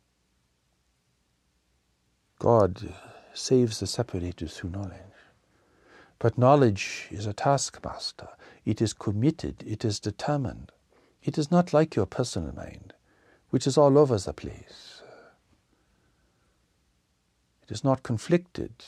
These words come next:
It is not afraid. It has not been corrupted by the world. It has not been compromised by the world. It is not seeking approval from others.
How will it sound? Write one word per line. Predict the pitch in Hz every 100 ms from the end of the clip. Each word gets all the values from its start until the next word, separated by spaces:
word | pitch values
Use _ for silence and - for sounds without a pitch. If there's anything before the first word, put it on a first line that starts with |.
| - -
It | 101
is | 110
not | 120 120
afraid. | 117 147 165 104 62 104 - 110 110 - _ _ _ _ _ _ _ _
It | 117
has | 107
not | 135 131
been | 135 123
corrupted | - 131 160 - 110 95
by | 87 87
the | -
world. | 87 85 - - - _ _ _ _ _ _
It | -
has | 104
not | 120 123
been | - 123
compromised | - 175 175 98 82 73 - -
by | -
the | - -
world. | - - - - _ _ _ _ _ _ _ -
It |
is | 110
not | 127 127
seeking | - - 151 139 127
approval | 123 - 156 139 127
from | - 135
others. | 151 127 -